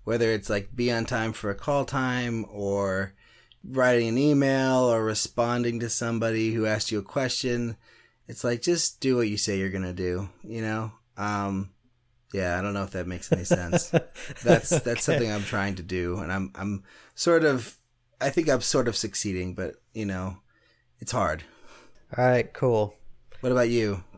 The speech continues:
Speaker 1: Do you got anything?
Speaker 2: Yeah, but I don't really like this section, so I'm gonna skip it.
Speaker 1: Ah, fine.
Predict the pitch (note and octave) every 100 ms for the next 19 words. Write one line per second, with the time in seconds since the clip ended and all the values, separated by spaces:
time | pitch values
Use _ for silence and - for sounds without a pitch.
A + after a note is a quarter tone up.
0 | _ A#2+ A#2 A#2 A#2+ B2 B2 A2+ - -
1 | - - _ - C3 B2+ A#2+ A#2 C3+ C3+
2 | G#2+ G#2 G2+ G2+ - G#2+ - G#2+ - G#2+
3 | G2+ - G#2+ G#2+ G#2+ - - G2+ G2+ -
4 | - - - - C#3+ C#3+ C3+ B2+ A#2+ A#2
5 | A#2 A2 E2 C#2+ D2+ - - F#2+ D2+ F#2